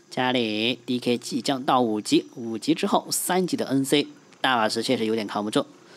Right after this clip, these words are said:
坦克还在找机会，坦克现在已经是三攻两防了，哇，这攻防踢得有点快，女妖卡位卡位，我再卡位。这坦克的经验值其实也不少的，欧皇的话这一波D K有机会到五级了，哎呀，关键时刻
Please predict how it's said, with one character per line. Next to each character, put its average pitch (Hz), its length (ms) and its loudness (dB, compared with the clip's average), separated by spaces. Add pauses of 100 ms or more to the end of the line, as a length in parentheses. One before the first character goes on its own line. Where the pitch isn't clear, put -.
(200)
坦 110 180 -2
克 120 260 0
还 120 200 -2
在 120 100 0
找 104 140 0
机 113 140 -2
会， 123 160 2 (260)
坦 101 160 -6
克 107 60 -4
现 113 120 -4
在 113 60 -2
已 107 80 -2
经 104 80 -4
是 113 80 -6
三 131 220 -2
攻 139 120 2
两 120 160 2
防 117 200 2
了， 139 160 0 (300)
哇， - 200 -2 (440)
这 113 100 -4
攻 131 180 0
防 107 180 -2
踢 110 160 -4
得 107 120 -2
有 101 100 -2
点 104 160 -4
快， 123 240 0 (120)
女 110 120 -4
妖 113 140 0
卡 - 220 -2
位 139 120 2
卡 117 160 -4
位， 139 140 2
我 113 140 -4
再 147 240 0
卡 104 200 -2
位。 139 180 0 (1400)
这 147 40 -8
坦 127 220 0
克 151 80 4
的 143 100 6
经 147 140 6
验 143 160 4
值 127 240 2
其 - 140 0
实 143 100 2
也 110 140 2
不 131 120 0
少 98 220 2
的， 117 220 2 (140)
欧 123 120 0
皇 113 160 0
的 117 80 0
话 113 140 0
这 127 100 0
一 117 140 2
波 123 260 2 (140)
D 101 120 -8
K 107 220 -6
有 101 180 -4
机 127 160 -6
会 120 80 0
到 123 160 2
五 101 140 -2
级 117 100 -2
了， 117 60 2
哎 190 160 0 (320)
呀， 107 180 2 (460)
关 117 180 2
键 113 200 0
时 117 160 -2
刻 117 160 0